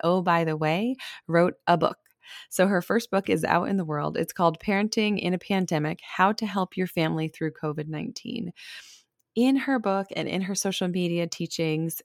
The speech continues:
at Advice I Give My Friends, Kelly strives to fill the gap between the overwhelming sea of information about parenting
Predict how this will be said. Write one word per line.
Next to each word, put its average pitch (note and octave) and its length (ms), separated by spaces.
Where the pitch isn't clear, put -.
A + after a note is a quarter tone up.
at D#3 220
Advice D#3 440
I E3+ 60
Give E3 180
My D#3+ 120
Friends, E3+ 560
Kelly G#3 280
strives F3 460
to F#3 100
fill F#3+ 300
the G#3 100
gap E3+ 340
between F3 360
the F3+ 220
overwhelming G3+ 840
sea F#3 440
of E3+ 160
information F3+ 680
about D#3+ 340
parenting A3 680